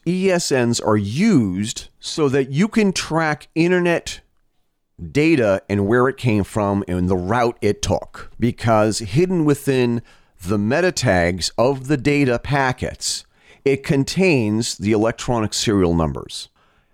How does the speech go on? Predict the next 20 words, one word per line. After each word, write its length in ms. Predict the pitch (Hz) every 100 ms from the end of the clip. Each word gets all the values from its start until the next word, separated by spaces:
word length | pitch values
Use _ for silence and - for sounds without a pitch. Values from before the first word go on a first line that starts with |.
| _ 160
All 300 | 170 175 175
devices 840 | 107 139 110 107 107 - 101 87
have 300 | 95 90 71
this. 360 | 67 - - - _ _ _ -
Your 420 | 127 78 143 185
computer 460 | - 156 156 143 123
has 360 | 127 120 120
it. 200 | 135 135
Your 140 | - 80
cell 340 | - 143 151
phone 300 | 160 123 107
has 360 | 90 87 80 85
it. 200 | 101 - - - _ _ -
Your 260 | 95 110 -
iWatch, 920 | 120 175 190 104 80 58 - - - - _ - _ _ _ _ _ _ -
your 180 | 87 -
Apple 400 | 131 180 - 131
Watch 400 | 78 73 - - -
has 360 | - 80 69 87
it. 300 | 87 -